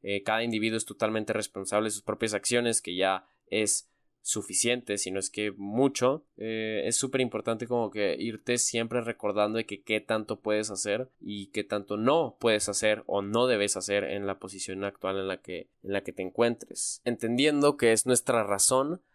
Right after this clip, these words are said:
lo que pone a prueba todo lo demás y que la filosofía es lo que nos provee un estándar para el bien y el mal.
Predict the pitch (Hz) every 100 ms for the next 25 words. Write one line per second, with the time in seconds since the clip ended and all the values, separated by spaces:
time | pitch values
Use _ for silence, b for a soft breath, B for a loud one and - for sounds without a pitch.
0 | _ 104 107 107 - 117 120 - 123 123
1 | 123 _ 123 123 127 117 104 104 120 143
2 | - - - - 110 104 104 101 104 104
3 | 147 131 147 - b b - 113 117 117
4 | 110 - 104 107 110 113 110 - 120 123
5 | 120 - 104 98 95 113 135 113 98 95
6 | 87 95